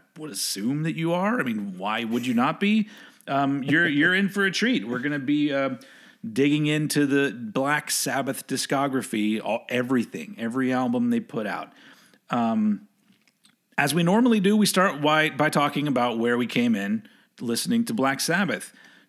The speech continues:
And for me, it was the early nineties.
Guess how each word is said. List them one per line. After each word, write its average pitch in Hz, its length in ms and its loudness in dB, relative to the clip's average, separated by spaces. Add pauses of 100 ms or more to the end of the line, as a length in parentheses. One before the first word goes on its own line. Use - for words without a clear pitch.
(180)
And 127 360 0
for 127 160 -2
me, 190 320 2
it 135 280 -2
was 135 360 0
the 131 180 0
early 160 400 2
nineties. 113 760 2